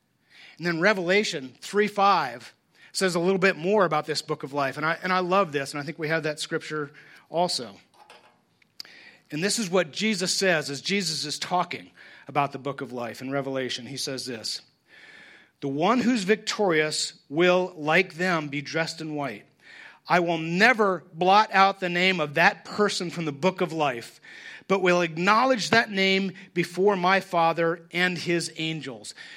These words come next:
Basically, Jesus is promising to acknowledge your name before God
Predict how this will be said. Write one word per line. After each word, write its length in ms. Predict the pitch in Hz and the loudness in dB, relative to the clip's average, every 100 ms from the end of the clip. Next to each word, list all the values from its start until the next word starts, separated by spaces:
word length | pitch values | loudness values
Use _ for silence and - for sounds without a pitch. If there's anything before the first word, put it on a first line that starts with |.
| - 135 | -20 -8
Basically, 580 | 123 220 226 226 - 175 | 2 2 4 -2 0 -2
Jesus 540 | 151 - 196 185 190 175 | -2 -4 -2 -2 -2 -4
is 100 | - | -8
promising 800 | - 180 170 151 - 131 127 - - - - - _ _ - | -4 0 0 -2 -6 -8 -10 -14 -20 -20 -20 -20 _ _ -14
to 100 | 175 _ _ | -14 _ _
acknowledge 720 | 175 139 156 175 190 190 - | -8 -6 0 0 0 -2 -4
your 120 | 175 170 | -4 -2
name 360 | 160 160 165 | -2 -2 -2
before 480 | 143 139 - 156 160 | -4 -8 -8 -6 -4
God 400 | 135 151 151 | -2 0 0